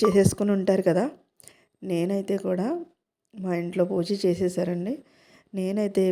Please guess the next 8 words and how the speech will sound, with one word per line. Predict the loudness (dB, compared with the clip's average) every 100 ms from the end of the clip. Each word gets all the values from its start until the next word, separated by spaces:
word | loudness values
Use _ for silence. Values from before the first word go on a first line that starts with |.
| 2
పానకము, | 0 0 0 -2 -2 -4 -6 -4
వడపప్పు | 0 2 0 0 -6 -2
చేసుకున్నాను. | -4 -4 -10 -8 -8 -6 -8 -10 _ _ _ _ _ _ _ _ _ -10
అది | -2 0 0 -2 -8 -14 _ _ _ _ _ _ -14 -12 -12 -12 -12 -14 -4 0
అందరికీ | 2 2 2 2 2
తెలిసిన | 2 0 2 0
విషయమేనండి. | -2 -4 -2 -2 -2 -2 -4 _ _ _ _ _ _ -6
పానకము | -2 0 -2 -2 -2